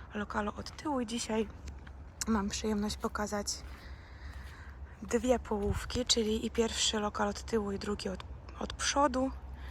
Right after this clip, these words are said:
więc możemy tak naprawdę zaczynać. Czyli mamy niezmiennie naszą cegłę ręcznie formowaną belgijską. Tego bliźniaka też pokazywałam,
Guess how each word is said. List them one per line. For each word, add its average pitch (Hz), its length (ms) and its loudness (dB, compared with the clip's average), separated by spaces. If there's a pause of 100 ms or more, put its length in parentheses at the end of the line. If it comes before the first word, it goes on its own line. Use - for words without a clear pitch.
(360)
więc - 180 0
możemy 220 460 6
tak - 240 -4
naprawdę 202 460 0
zaczynać. - 600 -2
Czyli 226 360 4 (220)
mamy 240 240 6
niezmiennie 226 440 4
naszą 208 280 0
cegłę 208 380 2 (520)
ręcznie 226 360 4
formowaną 208 640 2
belgijską. 254 800 4 (1040)
Tego 220 220 -2
bliźniaka 214 380 2
też 214 160 0
pokazywałam, 208 760 2